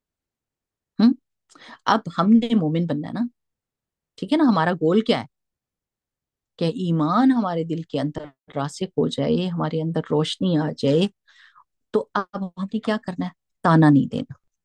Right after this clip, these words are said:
चाहे किसी को भी, किसी को भी ताना, टेढ़ी बात नहीं करनी। अपने आप को सीधी ब-, पहले एक मिनट के लिए सोच लें, जब कोई बात कहने लगे ना, किसी को गुस्सा भी चढ़ा हुआ है और उससे कुछ काम भी निकलवाना है और कोई मदद नहीं कर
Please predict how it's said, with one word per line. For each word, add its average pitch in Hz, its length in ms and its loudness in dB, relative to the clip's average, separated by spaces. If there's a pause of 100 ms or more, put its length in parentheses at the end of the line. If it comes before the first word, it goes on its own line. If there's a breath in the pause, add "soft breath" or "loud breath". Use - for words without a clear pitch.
(1040)
चाहे 233 240 8
किसी 240 280 2
को 214 100 0
भी, 143 140 -6 (1000)
किसी 240 180 4
को 185 120 -2
भी 165 100 -2
ताना, 151 340 -2
टेढ़ी 240 220 8
बात 139 280 2
नहीं 123 120 -6
करनी। - 260 -12 (2500)
अपने 196 220 2
आप 202 220 2
को 208 80 0
सीधी 202 320 -2
ब-, 170 120 -4 (120)
पहले 247 200 6 (120)
एक 220 240 0
मिनट 208 220 0
के 180 100 -6
लिए 190 120 -2
सोच 151 340 -6
लें, 160 120 -4
जब 160 160 -8 (100)
कोई 175 140 2
बात 160 220 2
कहने 196 220 0
लगे 208 200 -2
ना, 220 40 -2
किसी - 220 -8
को 165 120 -4
गुस्सा 170 280 -2
भी 196 100 -4
चढ़ा 151 260 -2
हुआ 147 200 0
है 151 160 -2
और 147 140 -6
उससे 165 240 -6
कुछ 165 220 -8
काम 156 380 -2 (100)
भी 160 120 -6
निकलवाना 147 520 -2
है 147 60 -2
और 151 300 -4
कोई 170 140 -2
मदद 156 380 -2
नहीं 160 140 -6
कर 147 200 -8